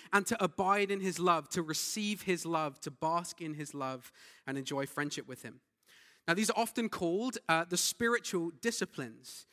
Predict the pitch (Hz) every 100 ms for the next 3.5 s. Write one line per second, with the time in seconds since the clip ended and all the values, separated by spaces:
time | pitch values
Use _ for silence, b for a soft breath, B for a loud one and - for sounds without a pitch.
0 | b b 165 180 226 226 - 320 262 214
1 | 202 175 - - - 143 127 147 - -
2 | 214 247 - 214 190 185 175 - 160 165
3 | - 160 151 143